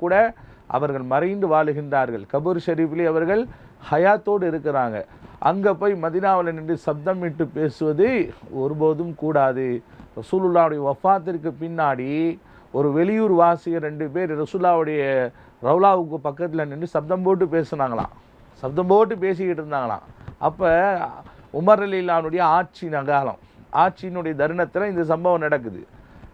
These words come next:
அப்ப உமர் ரலியல்லாஹு அன்ஹு கூப்பிட்டாங்க, "யாருப்பா அது ரெண்டு பேரும்?" "ரசூலுல்லாவுடைய தர்பாருக்கு முன்னாடி நின்று இந்த மாதிரி கத்துறாங்க, இந்த மாதிரி வெளியூர் வாசிங்களா அவங்க, வந்த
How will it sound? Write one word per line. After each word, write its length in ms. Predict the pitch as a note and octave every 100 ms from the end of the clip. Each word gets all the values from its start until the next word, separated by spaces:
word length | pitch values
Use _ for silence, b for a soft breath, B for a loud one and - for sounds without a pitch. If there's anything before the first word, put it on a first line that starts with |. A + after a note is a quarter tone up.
| C#3
அப்ப 160 | C#3+ F3
உமர் 160 | E3+ G3+
ரலியல்லாஹு 220 | F#3 F3
அன்ஹு 120 | D#3+
கூப்பிட்டாங்க, 380 | E3+ E3+ E3 D3 C3+
"யாருப்பா 320 | D#3+ F3 D3
அது 160 | D3 C3+
ரெண்டு 180 | C#3 C3+
பேரும்?" 280 | A#2 A2+ A2+ - - B2
"ரசூலுல்லாவுடைய 500 | - E3 E3+ D#3+ D3
தர்பாருக்கு 480 | C#3+ D#3 E3 D3 C3+
முன்னாடி 240 | C#3+ D3+ D3
நின்று 200 | C#3+ D3
இந்த 120 | C#3+ C#3+
மாதிரி 140 | C#3
கத்துறாங்க, 480 | B2 A#2+ C3+ B2 A2 G2+ B B B
இந்த 100 | - C3+
மாதிரி 140 | C#3+ C3
வெளியூர் 300 | D#3 F3 D#3
வாசிங்களா 480 | C3+ B2 C3+ B2 A#2+
அவங்க, 180 | A2+ G#2+ A2 F#2+ -
வந்த 180 | B2